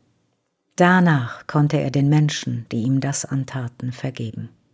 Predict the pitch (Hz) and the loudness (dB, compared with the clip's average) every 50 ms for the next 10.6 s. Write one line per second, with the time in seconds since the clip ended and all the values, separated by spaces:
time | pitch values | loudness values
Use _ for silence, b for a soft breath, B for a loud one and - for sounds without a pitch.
0 | _ _ _ _ _ _ _ _ _ _ _ _ _ - - 165 170 175 175 180 | _ _ _ _ _ _ _ _ _ _ _ _ _ 2 4 6 8 8 8 6
1 | 190 196 190 202 180 160 185 175 - - - 165 156 147 - 156 151 147 139 135 | 4 4 2 2 0 2 0 -2 -4 -2 0 0 0 0 0 -2 0 0 2 2
2 | 135 127 127 127 127 127 127 127 127 135 143 143 - - - 139 139 135 127 131 | 2 2 0 0 0 0 0 2 2 2 0 0 -2 -4 -4 -2 -2 0 0 0
3 | 123 123 127 123 - - - - - 135 123 123 - - 117 - 113 107 110 113 | 0 -2 -2 -4 -8 -14 -10 -6 -4 -4 -4 -4 -6 -8 -8 -10 -10 -10 -10 -12
4 | - _ _ _ _ _ _ _ _ _ _ _ _ _ _ _ _ _ _ - | -14 _ _ _ _ _ _ _ _ _ _ _ _ _ _ _ _ _ _ 2
5 | - 156 143 139 156 170 185 196 196 165 131 - 135 135 139 135 135 135 131 139 | 4 4 6 6 6 4 4 4 2 2 2 2 2 2 4 4 4 4 4 4
6 | 139 139 127 147 143 170 175 - - - - 165 160 160 - 156 151 156 147 147 | 4 2 2 2 0 0 0 -2 -4 -2 0 2 2 2 2 2 4 4 4 4
7 | - 151 151 151 147 165 165 175 180 175 - 160 160 156 - - - 139 143 156 | 4 2 2 4 4 4 4 4 4 2 0 -2 -4 -2 -4 -6 -2 2 4 6
8 | 156 151 151 170 165 151 - - - - - 151 143 139 139 - - - 143 143 | 6 6 4 0 -2 -2 -4 -6 -6 -2 0 2 2 2 0 -2 -4 -4 -4 -2
9 | - 143 143 139 - - 160 151 147 - - 127 117 113 123 120 - - 120 120 | -2 -2 -4 -2 0 2 2 2 2 0 -2 -4 -4 -4 -8 -8 -8 -6 -6 -4
10 | 117 120 123 123 - 123 120 120 _ - - | -4 -4 -4 -4 -4 -6 -8 -8 _ -16 -20